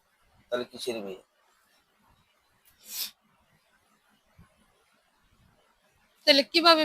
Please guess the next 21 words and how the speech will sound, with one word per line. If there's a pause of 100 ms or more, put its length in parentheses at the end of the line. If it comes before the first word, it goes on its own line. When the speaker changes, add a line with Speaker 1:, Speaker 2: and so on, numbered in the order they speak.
Speaker 2:
বিয়ে
করতে
গো? (1700)
Speaker 1:
বিয়ে (100)
যদি (100)
করো, (140)
তাহলে (180)
এখানে (100)
মানুষ (100)
রূপ (100)
ধারণ (100)
করো। (1080)
মানুষ (100)
রূপ (100)
ধারণ (100)
করে
আরে (140)
আমরা (100)
সবাই (120)
দেখি। (720)
পরবর্তী